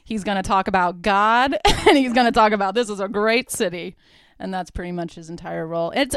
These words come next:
Ernie fucking Hudson. Like, goddamn, how disrespectful. <laughs> Coming in halfway, like, it's, yeah. So, yeah, they're all over the news. They're on fucking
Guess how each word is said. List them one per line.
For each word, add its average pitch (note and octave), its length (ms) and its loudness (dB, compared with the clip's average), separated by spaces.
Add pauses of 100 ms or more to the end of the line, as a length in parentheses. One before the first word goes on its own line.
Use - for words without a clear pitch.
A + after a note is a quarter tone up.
Ernie F4+ 300 2
fucking D#4 360 -2
Hudson. G#3+ 580 -4
Like, G3 240 -10 (420)
goddamn, F#3+ 680 -8
how A3 420 -8 (300)
disrespectful. - 840 -10 (600)
<laughs> - 300 -16 (400)
Coming A3 260 -10
in G#3 140 -8
halfway, F#3+ 800 -12
like, - 380 -20 (520)
it's, - 480 -16
yeah. - 220 -16 (880)
So, A#3+ 540 -8
yeah, A3 220 -10
they're A3 180 -2
all C#4 160 2
over C4 160 0
the B3 100 -2
news. B3 480 0
They're A3 160 -6
on G#3 140 -8
fucking A3 460 -8